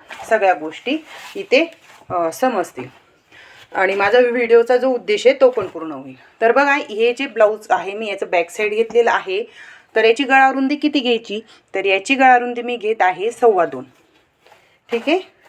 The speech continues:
वरती जी गळा रुंदी घेतलेली आहे ती सव्वा दोन घेतलेली आहे. सव्वा दोन तर अडीचपर्यंत तुम्ही इथे वरची गळा रुंदी घ्या, जेणेकरून तुमचं शोल्डर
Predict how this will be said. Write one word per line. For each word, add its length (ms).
वरती 300
जी 120
गळा 280
रुंदी 240
घेतलेली 420
आहे 340
ती 420
सव्वा 340
दोन 220
घेतलेली 500
आहे. 340
सव्वा 280
दोन 240
तर 180
अडीचपर्यंत 600
तुम्ही 300
इथे 280
वरची 420
गळा 260
रुंदी 300
घ्या, 240
जेणेकरून 480
तुमचं 260
शोल्डर 420